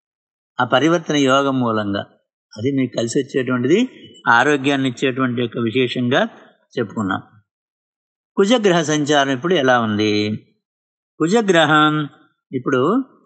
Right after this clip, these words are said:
ఆయన నాలుగో, మొన్న నాలుగో తారీఖు వరకు కూడా ఆయన మేషరాశిలో సంచారం చేశాడు. నాలుగవ తారీఖు, ఎందుకంటే మనం చెప్పుకోవటం చాలా,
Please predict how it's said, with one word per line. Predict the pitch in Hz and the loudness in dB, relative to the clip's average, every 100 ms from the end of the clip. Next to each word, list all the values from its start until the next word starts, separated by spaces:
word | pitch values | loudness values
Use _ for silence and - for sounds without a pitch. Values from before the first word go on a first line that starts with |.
| _ | _
ఆయన | 139 139 135 123 151 208 - _ _ _ _ _ _ _ 214 165 | -2 0 2 2 0 -2 -8 _ _ _ _ _ _ _ -6 2
నాలుగో, | 156 175 180 175 165 160 160 | 4 4 4 0 0 -2 0
మొన్న | 160 165 | -2 2
నాలుగో | 156 151 156 147 | 2 4 2 0
తారీఖు | 151 147 139 | 0 -2 -2
వరకు | 143 139 135 143 | -2 -2 -2 -2
కూడా | 135 143 160 135 185 - - _ _ _ _ _ _ _ _ _ _ - | 0 2 2 2 -2 -8 -20 _ _ _ _ _ _ _ _ _ _ -6
ఆయన | 151 143 | 0 0
మేషరాశిలో | 135 139 127 151 139 143 | 2 0 2 0 2 0
సంచారం | 135 131 139 135 131 | 0 0 2 2 2
చేశాడు. | 123 147 160 254 - - _ - | 0 0 0 0 -4 -18 _ -2
నాలుగవ | 127 139 185 214 208 202 | 4 6 6 4 2 2
తారీఖు, | 190 170 156 135 | 2 2 2 -2
ఎందుకంటే | 135 165 185 | -4 -2 -2
మనం | 175 | -2
చెప్పుకోవటం | 156 165 160 175 170 160 165 - _ _ _ - 127 | -4 -4 -4 -2 -2 -2 -4 -8 _ _ _ -10 0
చాలా, | 127 151 147 151 | 2 4 2 0